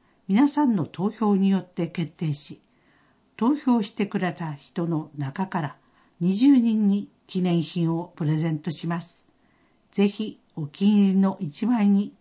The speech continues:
投票してみませんか？投票期間、四月三十日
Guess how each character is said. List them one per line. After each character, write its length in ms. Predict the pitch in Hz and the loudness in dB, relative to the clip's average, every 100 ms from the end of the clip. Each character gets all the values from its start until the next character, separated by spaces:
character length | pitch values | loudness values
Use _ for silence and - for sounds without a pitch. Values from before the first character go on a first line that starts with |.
| - | -2
投 160 | 180 | -2
票 260 | 170 185 165 | 0 -2 -2
し 80 | 151 | -4
て 160 | - | -6
み 160 | 170 170 | -4 -2
ま 160 | 170 196 | 0 -2
せ 180 | 202 | -2
ん 100 | 185 | -4
か？ 280 | 165 - 214 _ _ _ _ _ _ _ _ _ | -6 -10 -12 _ _ _ _ _ _ _ _ _
投 220 | 208 269 | -2 -2
票 280 | 285 254 247 | 2 2 2
期 200 | - - | -2 -8
間、 260 | - 139 120 _ _ _ _ _ _ | -4 -4 -6 _ _ _ _ _ _
四 200 | - - | -10 -4
月 260 | 185 151 - | -4 -2 -4
三 240 | 175 247 | 2 2
十 180 | 254 226 | 2 2
日 480 | 214 202 - 190 | 4 2 0 -10